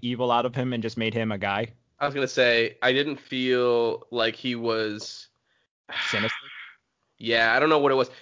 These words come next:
Speaker 2: He didn't have any, like, Cruella de Vil, like, actual, like, I didn't feel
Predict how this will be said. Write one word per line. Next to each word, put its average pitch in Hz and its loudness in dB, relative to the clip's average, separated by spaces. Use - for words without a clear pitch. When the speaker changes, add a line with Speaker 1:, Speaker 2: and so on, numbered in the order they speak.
Speaker 2:
He 165 0
didn't 196 2
have 160 4
any, 156 2
like, 143 2
Cruella 131 4
de 131 -8
Vil, 120 2
like, 113 0
actual, 123 0
like, 117 0
I 123 4
didn't 139 -2
feel 160 2